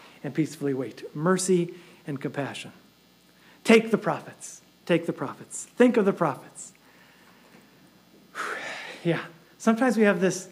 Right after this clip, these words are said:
Sunday school vision of the prophets, these, these mighty heroes of, of God just out there preaching the word, and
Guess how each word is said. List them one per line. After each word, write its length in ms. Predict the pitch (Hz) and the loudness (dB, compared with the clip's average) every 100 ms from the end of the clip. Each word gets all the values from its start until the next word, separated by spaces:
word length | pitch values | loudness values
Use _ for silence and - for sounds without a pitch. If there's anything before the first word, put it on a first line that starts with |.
| - _ _ _ _ - | -20 _ _ _ _ -16
Sunday 360 | - 220 220 220 | -2 4 6 6
school 280 | 220 208 190 | 6 4 6
vision 280 | 202 180 | 4 4
of 60 | 180 | 0
the 60 | 170 | 2
prophets, 440 | 196 190 190 180 | 2 2 0 -2
these, 240 | 185 160 | 0 0
these 200 | 147 170 | 2 0
mighty 340 | 156 190 208 202 | 2 4 4 4
heroes 420 | 170 202 196 185 | 4 4 4 2
of, 260 | 185 - - | 0 -2 -8
of 160 | 170 | -2
God 260 | 185 185 185 | 4 4 4
just 220 | 180 - - - - - 185 | 0 -2 -16 -20 -20 -6 0
out 220 | 202 202 | 0 4
there 480 | 208 202 196 190 - - | 6 8 6 2 -10 -4
preaching 360 | - 269 254 220 | 4 6 6 6
the 60 | |
word, 280 | 214 214 208 | 8 8 8
and 260 | 185 175 | 6 2